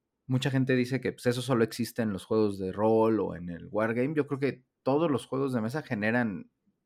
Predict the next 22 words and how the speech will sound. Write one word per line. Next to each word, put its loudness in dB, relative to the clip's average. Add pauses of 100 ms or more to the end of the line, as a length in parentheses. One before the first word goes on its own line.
metajuego 0
en 2
el 2
sentido 0
de 0
que -6 (600)
partidas 4
memorables, 0
sigues -2
hablando 0
de 0
ellas -4
o -6
estás -2
generando -2
experiencias, -6
así -10
como -2
una 2
muy 0
buena 2
vacación -4